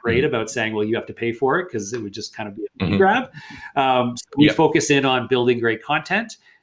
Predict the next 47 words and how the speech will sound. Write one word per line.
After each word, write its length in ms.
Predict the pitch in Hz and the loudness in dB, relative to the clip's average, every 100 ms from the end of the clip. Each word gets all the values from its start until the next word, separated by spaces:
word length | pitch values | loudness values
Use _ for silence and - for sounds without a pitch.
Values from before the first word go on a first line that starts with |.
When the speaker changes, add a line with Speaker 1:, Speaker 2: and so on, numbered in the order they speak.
| - | -4
Speaker 1:
uh, 180 | 123 120 | -2 0
opening 320 | 131 135 131 | 0 0 0
up 140 | 123 - | -2 -4
for 100 | 120 | -4
anybody 380 | 120 120 113 | -4 -4 -4
to 100 | 110 | -6
join 340 | 107 131 143 143 | -2 0 0 0
and 80 | 117 | -2
educate. 640 | 113 120 127 135 165 - - | -4 -8 -2 -2 -2 -10 -8
And 240 | 117 107 | -8 -6
for 120 | 120 | -6
those 340 | 113 110 113 113 | -4 -2 -4 -4
that 180 | 113 | -4
learn 220 | 120 131 131 | -2 -4 -2
something 520 | 143 139 160 175 151 | -4 -2 -2 -2 -2
and 220 | 110 107 | -6 -8
feel 220 | - 113 | -2 -2
that 180 | 113 104 | -2 0
Vidyard 340 | 117 117 110 | 0 0 -2
might 200 | 110 107 | -4 -6
be 80 | 117 | -6
a 80 | 107 | -4
great 180 | 117 110 | -2 -2
way 140 | 110 | -2
to 80 | 104 | -4
go, 400 | 120 135 165 - | -2 -2 -2 -6
that's 200 | - 120 | -8 -8
terrific. 440 | - 151 156 156 _ _ _ - _ - | -4 -4 -2 -6 _ _ _ -20 _ -2
Um, 380 | 117 113 101 - - | 0 0 -2 -8 -2
if 180 | 143 131 | -2 2
not, 260 | 135 208 151 | 2 4 2
as 100 | 127 | 2
long 160 | 135 | 2
as 80 | 131 | 2
you 120 | 131 | 2
learn 180 | 123 135 | 2 2
something, 360 | - 135 139 127 | 0 0 2 4
walk 220 | 120 123 | 2 4
away, 220 | 127 123 | 2 4
we've 140 | 127 120 | 2 2
made 140 | 117 | -2
a 40 | |
great 340 | 117 117 - _ | 0 -2 -4 _
brand 240 | 110 104 107 | -6 -4 -6
impression 420 | 101 110 - 107 | -10 -14 -12 -10
on 220 | 101 104 | -8 -8
you. 180 | 98 | -12